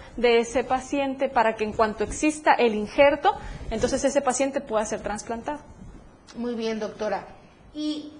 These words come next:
Speaker 2: cuál es la mayor demanda? ¿De qué órganos, tejidos? ¿Cómo,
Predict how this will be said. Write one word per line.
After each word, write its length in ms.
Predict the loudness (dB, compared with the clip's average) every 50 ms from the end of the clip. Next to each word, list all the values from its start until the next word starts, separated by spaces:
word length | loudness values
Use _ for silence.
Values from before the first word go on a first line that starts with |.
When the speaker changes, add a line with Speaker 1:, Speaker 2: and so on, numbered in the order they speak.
| -10 -4
Speaker 2:
cuál 240 | -2 -2 -2 -2 -2
es 180 | -6 -6 -6
la 120 | -6 -6 -4
mayor 500 | -4 -4 -6 -4 -4 -4 -4 -4 -4 -4
demanda? 640 | -4 -4 -4 -6 -8 -8 -8 -6 -8 -8 -10 -12 -14 -18 -20 -20 -20 -20 -20 -20 _ _ _ _ _ -20 -20 -20 _ -20 -20 -20 -20 -12 -8
¿De 180 | -8 -8 -8
qué 160 | -8 -8 -8 -8
órganos, 540 | -8 -8 -8 -10 -10 -12 -12 -14 -14 -16 -16
tejidos? 380 | -18 -20 -20 -18 -18 -18 -18 -16
¿Cómo, 300 | -14 -14 -14 -14 -14